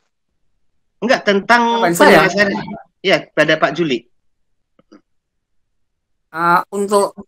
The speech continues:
Speaker 2: Zoom ini apa untuk penyelesaian yang kasus terakhir?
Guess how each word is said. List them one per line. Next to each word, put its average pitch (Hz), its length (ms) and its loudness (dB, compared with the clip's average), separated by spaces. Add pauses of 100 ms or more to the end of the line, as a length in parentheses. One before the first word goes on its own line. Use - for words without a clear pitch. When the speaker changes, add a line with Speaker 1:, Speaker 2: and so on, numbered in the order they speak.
(140)
Speaker 2:
Zoom 175 320 -2
ini 190 240 2
apa 233 240 4
untuk 214 160 -4
penyelesaian 196 400 0
yang 196 160 0
kasus 180 240 -2
terakhir? 202 400 -2